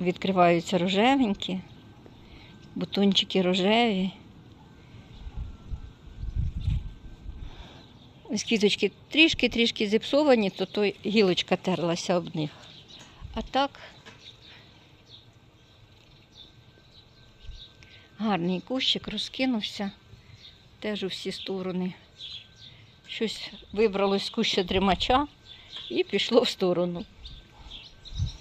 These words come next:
Отака китиця, такі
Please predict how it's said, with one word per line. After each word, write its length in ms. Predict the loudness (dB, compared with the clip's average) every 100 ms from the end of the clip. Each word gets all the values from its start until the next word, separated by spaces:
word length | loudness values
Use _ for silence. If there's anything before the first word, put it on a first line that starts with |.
| -16 -18 -14 -16 -14 -14 -14 -14 -14 -14 -18 -16 -16 -18 -16 -16 -18 -20 -20 -20 -6
Отака 580 | -2 -2 -2 -4 -4 -4 -4 -12 -16 -20 -20 -12 0 6
китиця, 500 | 6 4 -2 -2 -4
такі 400 | -2 0 0